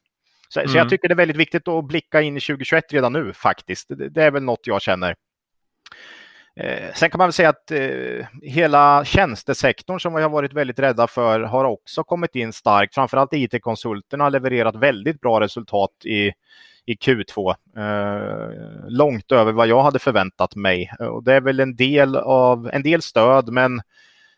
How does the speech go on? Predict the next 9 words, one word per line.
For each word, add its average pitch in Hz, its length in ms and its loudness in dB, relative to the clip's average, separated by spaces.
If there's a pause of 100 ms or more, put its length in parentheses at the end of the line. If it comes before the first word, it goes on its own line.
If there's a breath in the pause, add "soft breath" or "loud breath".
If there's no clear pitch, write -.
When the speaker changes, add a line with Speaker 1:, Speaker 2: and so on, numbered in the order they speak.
(120)
Speaker 1:
men 151 160 -2
också 160 320 -2
kanske 156 400 0
att 127 260 0
man, 131 340 0
eh, 131 200 0
har 139 100 2
underskattat 127 760 0
digitaliserings-, 127 1300 0